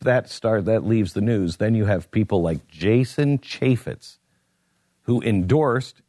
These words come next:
and then said, "Because of my daughters, I can't stand by this man." And then came out yesterday and it was like, "Oh, you know what? I, I, okay, I got a daughter and everything, but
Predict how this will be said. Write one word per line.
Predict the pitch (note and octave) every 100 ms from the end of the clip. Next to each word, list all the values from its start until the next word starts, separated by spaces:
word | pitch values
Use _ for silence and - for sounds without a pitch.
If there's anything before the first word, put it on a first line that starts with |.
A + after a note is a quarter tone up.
| _ _ -
and | G#2+ A2+
then | C#3+
said, | C3+ B2+ A2
"Because | A2+ B2+ A#2+
of | G#2+ F2+
my | F2+
daughters, | E2 - C3 D3 E2 C#2+ -
I | G2+
can't | - - B2+ B2+ -
stand | - - A#2+ C3+ A2
by | E2+
this | D#2 C#2+ -
man." | C#2 C2+ C2 _ _ _ _ -
And | A#2 A2+
then | B2 A2+ G#2+ F2+ - _ _ _ _
came | - B2
out | B2 A2
yesterday | D3 C#3+ A2+ G2
and | E2
it |
was | F2 E2+
like, | C#2 -
"Oh, | -
you | A2+ C#3+
know | C3+
what? | A2 G2 F2+ - _ _ _ _ A#2+
I, | A2 G2+ D2+ D2 _ - - - - _ -
I, | F#2+ -
okay, | C3 E2+ C#2
I | F2
got | G#2 G#2
a |
daughter | E2 E2 E2+
and | D#2
everything, | D2 D2+ F2+
but | D2